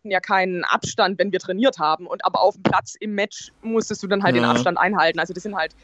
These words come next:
Speaker 1: ja, dann, ähm, auch ein bisschen, damit das, das richtige Bild nach außen getragen wird, äh, teilweise so
Speaker 2: Ja.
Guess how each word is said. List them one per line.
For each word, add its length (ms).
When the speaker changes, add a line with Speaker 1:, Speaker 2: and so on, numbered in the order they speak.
Speaker 1:
ja, 120
dann, 400
ähm, 420
auch 220
ein 100
bisschen, 480
damit 560
das, 220
das 260
richtige 460
Bild 180
nach 140
außen 340
getragen 480
wird, 240
äh, 160
teilweise 400
so 100
Speaker 2:
Ja. 60